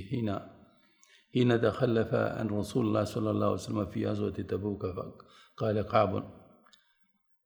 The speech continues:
لم أتخلف عن رسول الله صلى الله عليه وسلم في غزوة غزاها قط إلا في غزوة تبوك، غير أني قد تخلفت في غزوة البدر، في غزوة بدر،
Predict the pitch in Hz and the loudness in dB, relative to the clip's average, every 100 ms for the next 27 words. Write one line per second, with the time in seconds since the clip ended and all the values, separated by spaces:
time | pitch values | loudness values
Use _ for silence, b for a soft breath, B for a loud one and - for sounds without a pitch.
0 | _ _ _ 120 123 139 120 - - 120 | _ _ _ 4 8 10 8 2 -4 -4
1 | 110 107 - 120 113 117 - - - _ | 0 -2 0 0 2 0 -2 -12 -20 _
2 | - 120 113 110 - 139 110 107 104 104 | -4 -2 2 0 2 2 2 4 2 2
3 | 107 104 104 110 101 107 107 104 104 107 | -2 -2 -2 -4 -4 -2 0 0 0 0
4 | 101 98 120 98 107 - 147 143 - - | 0 0 2 0 -2 2 2 2 -2 -4
5 | 110 101 95 110 98 - B B B B | -2 -2 -2 -4 -4 -6 B B B B
6 | - 120 113 107 104 - 101 107 101 104 | 2 2 6 4 2 -2 0 0 -2 -6
7 | - - 104 107 104 - 107 101 92 - | -8 -10 0 4 4 2 2 2 0 -2
8 | 113 - 95 107 101 104 - 98 101 - | -4 -4 -6 -2 -2 -2 -4 -6 -6 -10
9 | - b b b - 110 110 113 107 110 | -20 b b b -2 0 2 0 -2 -2
10 | 101 110 110 104 - - - b b - | 0 2 4 2 -2 -14 -20 b b -6
11 | 117 113 113 110 113 104 110 117 113 | 0 2 2 0 0 0 2 2 2